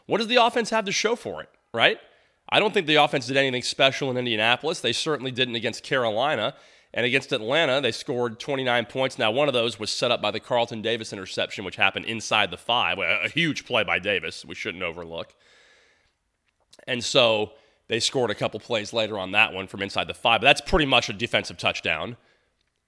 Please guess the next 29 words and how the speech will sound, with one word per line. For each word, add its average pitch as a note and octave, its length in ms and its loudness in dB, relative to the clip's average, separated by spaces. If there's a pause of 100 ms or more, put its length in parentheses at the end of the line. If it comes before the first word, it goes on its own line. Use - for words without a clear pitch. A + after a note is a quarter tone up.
(300)
So G#3 320 2
they B3+ 100 8
were B3+ 100 6
right G3 160 8
around G3+ 140 6
their F#3+ 160 6
average. E3 300 4
The C3 80 4
off-, D3 160 6
and, E3 180 4
oh, E3+ 100 6
and D3+ 80 4
the C#3+ 60 -2
safety G#3+ 340 2
was G#2 140 -6
on G#2 120 -2
the G2+ 40 -8
defense A#2 300 -2
too. - 120 -4
So, G#3+ 140 0
yeah, A3+ 200 2 (220)
what, G#3+ 300 2
what A#3 140 4
the G3+ 80 0
Bucks A3 200 2
offense G#3 280 2
produced? A3 340 -2
Twenty D3+ 240 -2
points? G3 480 -8